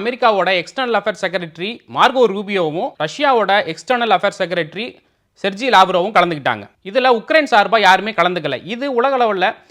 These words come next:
ஒரு பெரிய விவாதத்தை கிளப்புச்சு. நீங்க ரஷ்யாவுக்கும் உக்ரைனுக்கும் நடைபெற சண்டையில ரெண்டு பேரையும் கூப்பிடாம எப்படி நீங்க ஒரு பார்ட்டை மட்டும் கூப்பிட்டு வச்சு பேசுவீங்க சமாதானம்? இது என்ன வகையிலான ஒரு ராஜதந்திர நடவடிக்கை அப்படின்னு சொல்லிட்டு பல பேர் கண்டனம் தெரிவிச்சுட்டு வந்திருந்தாங்க.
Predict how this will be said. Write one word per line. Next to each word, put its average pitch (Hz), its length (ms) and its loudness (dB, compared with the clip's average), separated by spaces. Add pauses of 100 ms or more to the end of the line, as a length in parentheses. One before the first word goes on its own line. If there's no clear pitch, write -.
(140)
ஒரு 185 120 -10
பெரிய 262 320 2
விவாதத்தை 220 440 2
கிளப்புச்சு. 147 440 -6 (340)
நீங்க 220 280 0
ரஷ்யாவுக்கும் 277 500 0
உக்ரைனுக்கும் 269 480 -2
நடைபெற 214 460 -2
சண்டையில 190 480 0 (200)
ரெண்டு 254 260 -2
பேரையும் 285 260 2
கூப்பிடாம 240 420 0
எப்படி 220 260 -4
நீங்க 226 240 -4
ஒரு 226 180 0
பார்ட்டை - 40 -14
மட்டும் 240 460 0
கூப்பிட்டு 220 140 -12
வச்சு 185 220 -6
பேசுவீங்க 180 360 -6
சமாதானம்? 143 680 -4 (200)
இது 208 160 -6
என்ன 254 220 0
வகையிலான 233 480 2
ஒரு 202 180 -2
ராஜதந்திர 196 320 2
நடவடிக்கை 156 640 -4
அப்படின்னு 135 120 -6
சொல்லிட்டு 151 380 -8
பல 214 200 0
பேர் 240 320 -4 (240)
கண்டனம் 247 320 0
தெரிவிச்சுட்டு 180 160 -4 (120)
வந்திருந்தாங்க. 123 560 -6